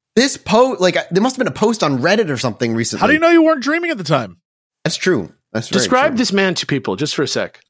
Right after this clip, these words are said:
Speaker 2: Uh,
Speaker 1: Balding unibrow.
Speaker 2: a
Speaker 3: That's
Speaker 2: perfectly round, orange, Carl Pilking-esque head
Speaker 3: <laughs>
Speaker 2: with disproportionately large mouth, nose, eyes, and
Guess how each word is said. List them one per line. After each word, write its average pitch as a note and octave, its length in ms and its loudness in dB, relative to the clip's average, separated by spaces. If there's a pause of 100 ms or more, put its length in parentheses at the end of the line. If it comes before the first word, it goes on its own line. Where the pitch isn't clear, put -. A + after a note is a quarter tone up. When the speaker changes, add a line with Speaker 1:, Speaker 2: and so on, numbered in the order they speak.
(160)
Speaker 2:
Uh, C4 320 4
Speaker 1:
Balding D#3 400 2
unibrow. G#2 560 2
Speaker 2:
a F#3 180 2 (240)
Speaker 3:
That's D#3 180 0
Speaker 2:
perfectly D4+ 460 2
round, G#3+ 680 2 (200)
orange, B3+ 640 6 (340)
Carl A#3 380 6
Pilking-esque A3+ 840 0
head D3 320 4
Speaker 3:
<laughs> - 1700 -2
Speaker 2:
with G3 480 4 (200)
disproportionately A#3 960 2
large F#3 840 4
mouth, F#3 680 2
nose, F3+ 720 4
eyes, E3 460 6
and D#3+ 140 -2